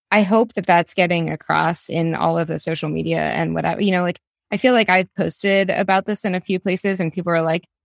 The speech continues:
"Oh, thank you so much for talking about this," because, like, none of the doctors are talking about this. I'm like, "The, the doctors are talking about it, but I think we do it behind these closed doors and we're just not out there on social media enough." But, like, I know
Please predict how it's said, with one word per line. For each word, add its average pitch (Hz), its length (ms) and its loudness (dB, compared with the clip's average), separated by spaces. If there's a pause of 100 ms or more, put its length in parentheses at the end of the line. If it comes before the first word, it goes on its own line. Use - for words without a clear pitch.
(160)
"Oh, 240 160 4
thank 254 220 0
you 262 80 2
so 214 240 -4
much 214 240 0
for 175 120 -6
talking 190 420 -2
about 175 300 2
this," 175 260 -2
because, 180 240 -4
like, 175 160 -2
none 185 180 2
of 190 80 0
the 180 60 0
doctors 175 420 -2
are 165 60 -2
talking 175 300 -4
about 165 100 -2
this. 160 160 -8
I'm 180 80 -2
like, 180 140 -4
"The, 226 180 2
the 202 140 -4
doctors 320 400 2
are 208 80 2
talking 226 440 2
about 170 320 0
it, 175 220 -2
but 214 80 2
I 202 80 4
think 262 180 -2
we 247 140 0
do 262 160 0
it 247 120 0
behind 208 340 0
these 185 160 -6
closed 190 360 -2
doors 185 400 0
and 175 140 0
we're 180 160 -4
just 180 220 -4
not 180 280 -2
out 170 200 0
there 196 140 4
on 185 140 2
social 180 280 -2
media 190 480 2 (280)
enough." 185 360 0 (120)
But, 190 120 0
like, 180 120 -2
I 185 120 2
know 190 320 2